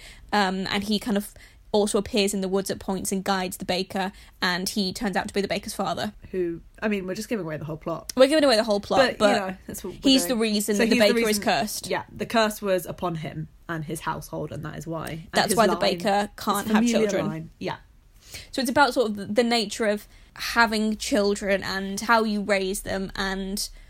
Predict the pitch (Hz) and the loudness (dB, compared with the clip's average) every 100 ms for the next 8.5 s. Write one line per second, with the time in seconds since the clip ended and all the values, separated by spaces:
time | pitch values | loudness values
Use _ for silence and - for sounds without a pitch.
0 | - - - - 208 208 - 190 196 - | -20 -20 -20 -8 0 0 0 -4 -6 -6
1 | 196 - - 113 160 226 - - - - | -6 -6 -6 -6 -4 -6 -8 -20 -20 -20
2 | - - - 190 190 190 190 202 - - | -20 -8 -2 0 2 0 -2 -4 -6 -10
3 | - - 208 - 208 214 220 202 196 185 | -20 -4 -2 0 0 0 -2 -2 0 0
4 | 196 - - - 196 190 196 240 - - | -2 -4 -6 2 2 2 2 2 0 -2
5 | 214 208 - 202 185 185 202 - - - | -2 -2 -2 0 0 -2 -4 -8 -18 -10
6 | - 196 180 185 196 - - - - 226 | -4 -2 -2 -4 -6 -8 -16 -20 -12 -2
7 | 208 214 208 196 202 202 202 - 220 202 | 0 2 0 2 4 4 2 -2 -4 -4
8 | 202 196 196 - | -2 0 0 -2